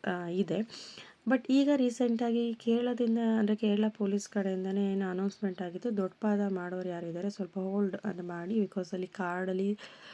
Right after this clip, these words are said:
ಆ, ಸ್ವಲ್ಪ ಸೇಫ್ ಅಲ್ಲ ಅಂತ ಒಂದು ಇನ್‌ಸ್ಟ್ರಕ್ಷನ್ ಪಾಸ್ ಆಗಿತ್ತು ಈಗ ಸ್ವಲ್ಪ ದಿವಸದಲ್ಲಿ.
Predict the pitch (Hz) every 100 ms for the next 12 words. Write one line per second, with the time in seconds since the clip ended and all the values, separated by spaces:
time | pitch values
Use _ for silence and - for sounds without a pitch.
0 | - - - 190 208 202 190 - 214 214
1 | 202 185 175 175 175 180 170 170 240 -
2 | - - - 202 208 208 185 - 269 269
3 | 202 185 202 180 185 185 - - - 202
4 | 185 170 175 165 180 165 160 - 165 247